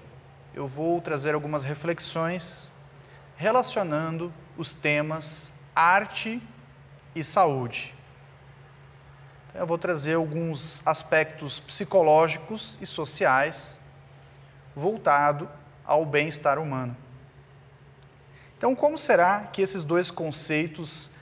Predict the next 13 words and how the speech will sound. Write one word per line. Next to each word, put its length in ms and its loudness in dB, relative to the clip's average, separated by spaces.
eles 240 -2
se 140 -4
relacionam? 840 0
Nós, 1040 0
hoje, 560 2
nos 140 -12
tempos 320 -2
atuais, 920 0
é 120 2
muito 340 -4
comum 540 -2
na 100 -4
internet 960 -4